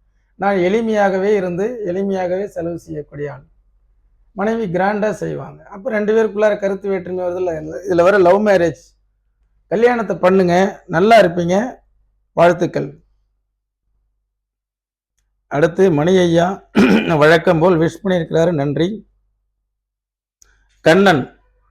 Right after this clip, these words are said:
அஞ்சு அஞ்சு எண்பத்தி மூன்று, காலை எட்டு ஐம்பத்தி மூணு, பாண்டிச்சேரி. என் மனைவி பிரிந்து விட்டால்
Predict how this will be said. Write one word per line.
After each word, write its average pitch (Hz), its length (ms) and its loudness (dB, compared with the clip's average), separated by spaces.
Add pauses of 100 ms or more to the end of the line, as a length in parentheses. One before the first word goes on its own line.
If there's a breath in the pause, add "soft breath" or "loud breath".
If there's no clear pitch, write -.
(240)
அஞ்சு 208 460 0
அஞ்சு 190 260 0 (120)
எண்பத்தி 185 420 -4
மூன்று, 165 320 -4 (300)
காலை 180 360 0
எட்டு 160 380 -4
ஐம்பத்தி 170 460 -2
மூணு, 156 280 -6
பாண்டிச்சேரி. 139 640 -10 (840)
என் 151 200 0
மனைவி 196 420 0
பிரிந்து 185 460 -2
விட்டால் 143 400 -4